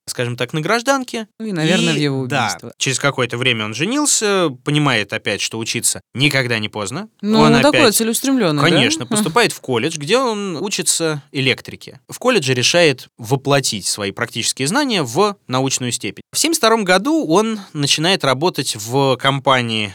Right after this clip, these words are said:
Speaker 1: Coleman Company, которая производит разное всякое оборудование для кемпингов, для выездов на природу там, и так далее. И там же он впервые видит Джули Отера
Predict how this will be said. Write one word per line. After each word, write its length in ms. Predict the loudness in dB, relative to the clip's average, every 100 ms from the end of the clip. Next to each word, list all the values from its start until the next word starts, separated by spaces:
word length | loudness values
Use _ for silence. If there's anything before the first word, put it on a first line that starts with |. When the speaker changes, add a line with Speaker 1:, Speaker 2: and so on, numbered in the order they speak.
| _ 0
Speaker 1:
Coleman 420 | 2 2 0 -4
Company, 500 | -4 -4 -8 -10 -12 _ -20 -20 -6
которая 600 | -6 0 2 4 4 2
производит 500 | 0 -4 0 0 2
разное 320 | 2 0 -2
всякое 320 | -6 -6 -4
оборудование 540 | -2 0 0 -2 -4 -4
для 240 | -2 -2
кемпингов, 600 | -2 -2 -2 -2 -4 -4
для 180 | -2 -4
выездов 400 | -2 -6 -8 -12
на 80 | -12
природу 460 | -6 -2 0 0 -4
там, 180 | -8
и 20 | -6
так 180 | -6
далее. 260 | -8 -12 -14 _ -6
И 100 | -2
там 320 | 2 2 2
же 120 | -2
он 120 | -4
впервые 540 | -4 -2 0 0 -2 -2
видит 560 | -2 -2 -2 -4 -10 -20 -12
Джули 360 | -6 -2 -2 -2
Отера 560 | -4 -6 -8 -8 -10